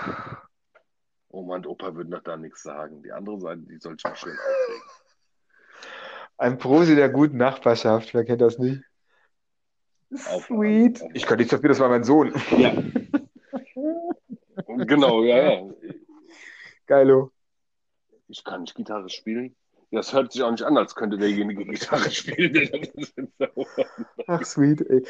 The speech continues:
Speaker 2: Ja, ey, dann haben wir aber eigentlich
Speaker 1: Ja.
Speaker 2: noch im Endeffekt, ähm, hatten wir Käse jetzt in dem Podcast jetzt drin oder nicht? Reingehauen, auf jeden Fall. Nochmal Props an Anke.
Speaker 1: Nö.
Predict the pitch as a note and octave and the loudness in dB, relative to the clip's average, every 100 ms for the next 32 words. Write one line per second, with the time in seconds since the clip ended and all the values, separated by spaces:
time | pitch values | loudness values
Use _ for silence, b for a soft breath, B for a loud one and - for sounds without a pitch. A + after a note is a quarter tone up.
0 | B D3+ - F3+ - - _ B2 D#3 F3+ | B 0 6 6 4 -4 _ 2 6 6
1 | C#3+ G3 G#3+ G#3+ F#3 D#3 G#3 - A3 A3+ | 8 6 6 2 2 4 4 6 4 4
2 | - _ _ C3+ C#3 D3 D3 D3+ D3 D3 | -6 _ _ 2 4 6 8 6 6 2
3 | D3 D3 D3 - _ _ _ _ _ - | -4 -4 -6 -10 _ _ _ _ _ -16
4 | - E3 - - B2+ E3 G#3 G#3 E3 C#3+ | -4 -2 -2 0 2 4 4 4 0 2
5 | D3 F3+ F#3+ F3 E3+ - D#3 D#3 C3+ C3+ | 4 4 0 0 0 2 0 2 -2 -2
6 | _ A#2 E3+ C4+ G3 G#3+ - _ _ _ | _ 2 6 6 6 2 -2 _ _ _
7 | - _ _ _ _ _ _ - B2 B2 | -20 _ _ _ _ _ _ -2 2 4
8 | A#2 A#2+ A#2 A#2 A#2 B2 - C3+ C#3+ B2 | 2 2 4 4 4 2 2 0 2 2
9 | B2 A#2 A2 - F#2+ F2+ | 0 2 2 0 -10 -10